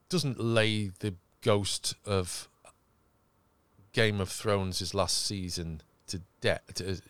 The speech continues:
to, to rest. You know, it's, uh, but at the same time, it does give you renewed faith in that whole universe being as interesting as it can be. So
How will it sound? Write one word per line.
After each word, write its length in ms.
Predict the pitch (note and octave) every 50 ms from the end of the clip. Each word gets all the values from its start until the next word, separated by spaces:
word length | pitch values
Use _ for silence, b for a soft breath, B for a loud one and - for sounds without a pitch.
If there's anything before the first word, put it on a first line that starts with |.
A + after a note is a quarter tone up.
| _ - -
to, 280 | - E2+ - - - -
to 120 | - G2
rest. 380 | F#2 A2 G#2 E2 - - - -
You 60 | E2+
know, 260 | D#2+ D#2 D#2+ E2 F2
it's, 440 | F2 F#2 F2+ - - - - - -
uh, 220 | G2+ F2+ F2 E2+ D#2 - b b b b b b b b _
but 240 | - F3+ C#3 G#2+ - _ _ _
at 140 | D3+ D3 -
the 60 | C#3+
same 240 | - - D3+ C3 B2
time, 320 | - C#3+ C#3+ B2 G#2 F#2+
it 60 | F#2+
does 240 | G#2+ B2+ A#2 G2+ - - _ _
give 220 | - A#2 G#2 G2
you 100 | G#2 G2+
renewed 380 | G2 G#2 G#2 G#2 G#2 G2+ F#2 -
faith 380 | - - A2 G#2 G2 - -
in 140 | F#2+ F2+ F#2+
that 180 | F#2+ F2+ - -
whole 240 | - G#2+ G2+ F#2 F#2+
universe 640 | G2 G2 F#2+ F2 E2+ E2+ F2+ E2+ E2+ E2 - - - - A2 G#2+ -
being 420 | G#2+ G2 F2+ F2 E2+ F2 E2+ - - _ _ _ _ _ _ _ _ _ _ G#2+
as 120 | G#2 G#2+
interesting 500 | G#2+ G2+ F#2 - G2 F2+ - - F#2 F2+
as 100 | E2+ -
it 60 | F#2
can 320 | - - A2 G#2 G2+ G2 E2
be. 240 | E2+ D#2 D#2 - - _ _ _ _ _
So 400 | - - F#2+ E2+ F2 E2+ E2